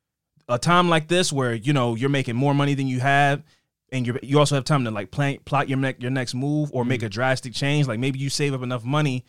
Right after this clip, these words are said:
Speaker 1: from the stim-, st-, the stimulus package and unemployment to be able to buy yourself a used car.
Speaker 2: Yeah.
Speaker 1: You know, and now you don't gotta take the bus anymore.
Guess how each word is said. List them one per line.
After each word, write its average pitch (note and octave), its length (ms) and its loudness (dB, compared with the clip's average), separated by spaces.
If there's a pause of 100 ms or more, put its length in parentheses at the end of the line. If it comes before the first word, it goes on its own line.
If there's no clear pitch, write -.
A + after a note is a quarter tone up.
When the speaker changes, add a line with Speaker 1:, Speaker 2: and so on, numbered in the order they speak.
(220)
Speaker 1:
from B2 220 -4
the A2+ 80 -8
stim-, C#3+ 480 2
st-, - 280 -6
the G#2+ 40 -8
stimulus C#3+ 400 0
package B2+ 420 -2
and B2 260 -4
unemployment C3+ 720 0
to B2+ 80 -2
be A#2 100 0
able B2+ 80 0
to A#2+ 60 0
buy B2 160 2
yourself A#2 260 -2
a A#2+ 40 -4
used A#2 220 -4
car. D3+ 380 -2
Speaker 2:
Yeah. A2+ 220 -6 (360)
Speaker 1:
You B2+ 120 -2
know, B2 100 2
and B2 80 2
now C#3+ 80 4
you D3+ 100 6
don't C#3+ 100 4
gotta C3 140 2
take - 160 -2
the A#2 100 -4
bus D3 300 2
anymore. F#2+ 460 -6